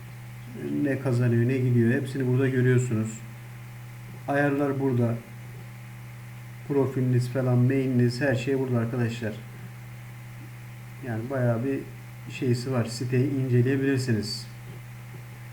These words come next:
Ayarlar bölümünden şifrenizi değiştirirsiniz.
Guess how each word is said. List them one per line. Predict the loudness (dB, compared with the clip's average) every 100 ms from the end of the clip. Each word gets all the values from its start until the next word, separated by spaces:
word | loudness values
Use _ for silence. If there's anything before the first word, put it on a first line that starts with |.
| -16 -16 -16 -16 -16 -6
Ayarlar | -2 2 6 6 6
bölümünden | 6 6 6 6 4 -2 -12 -14 -14 -14 -14 -14 -14 -14 -16 -16 -12
şifrenizi | -6 0 6 6 6
değiştirirsiniz. | 4 2 -2 -4 -4 -6 -6